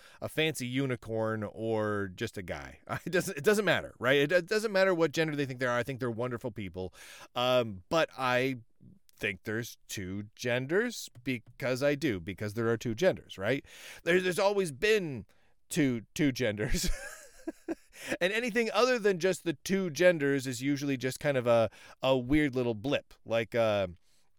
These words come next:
like a, a, a, a gen-, genetic abnormality that, you know, that, that tends to correct <laughs> itself, right? Um, but, like, there's usually just,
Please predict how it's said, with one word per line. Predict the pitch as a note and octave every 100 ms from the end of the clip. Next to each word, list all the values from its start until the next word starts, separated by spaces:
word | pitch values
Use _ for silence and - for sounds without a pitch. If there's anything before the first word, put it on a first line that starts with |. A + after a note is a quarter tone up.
| -
like | B2 A#2 A2
a, | G#2+ G2 F#2 F2+
a, | G2 F2+ G#2 G#2+
a, | A2+
a |
gen-, | F#2 C3+ C#3 B2
genetic | G#2 B2 C3+ A#2+
abnormality | B2 C3 B2 A#2 A#2 B2 A#2+ G#2 G2+
that, | F#2+ G2 F2+ - - -
you | A2+
know, | A2
that, | G2 G2+ F2+
that | G#2
tends | - A#2 -
to |
correct | - C3 B2 - G2+
<laughs> |
itself, | - - - - -
right? | D3 - - - G#3+ -
Um, | E3 E3 D#3 D3 C#3
but, | D3 E3+
like, | E3+
there's | F3+ F3 D#3+
usually | D3+ D#3 E3+ D#3+
just, | D#3